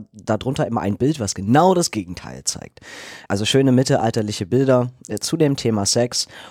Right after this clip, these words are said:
und es geht zum Beispiel damit los, dass, äh, eben gesagt wird: Also zuallererst einmal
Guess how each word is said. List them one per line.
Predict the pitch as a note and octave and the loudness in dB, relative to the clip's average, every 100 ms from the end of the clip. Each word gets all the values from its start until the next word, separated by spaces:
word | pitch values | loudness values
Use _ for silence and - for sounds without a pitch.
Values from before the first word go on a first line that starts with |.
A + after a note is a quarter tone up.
| - | -2
und | - E3+ | 2 2
es | E3 | 2
geht | - B2+ B2+ | 2 0 0
zum | A#2 G#2+ F2 | -2 -2 -4
Beispiel | - G2+ G#2+ G#2 | -4 -2 -2 -2
damit | A2+ A2 A2+ A#2 | 2 2 2 2
los, | D#3 F3 - - | 2 2 0 -2
dass, | - A#2 A#2 - | 2 2 2 -2
äh, | - G2+ G2+ G2 F#2+ | -4 -2 -2 -2 -4
eben | G#2+ G#2 | -4 -2
gesagt | F#2 G#2+ A2+ | 0 -2 0
wird: | A2+ - | -4 -2
Also | G2 G#2 D#2 C2 | 0 2 0 -10
zuallererst | - - G3+ E3+ D3 - | -6 2 4 4 2 0
einmal | A2+ G2+ F#2+ C#3 | -2 0 0 -2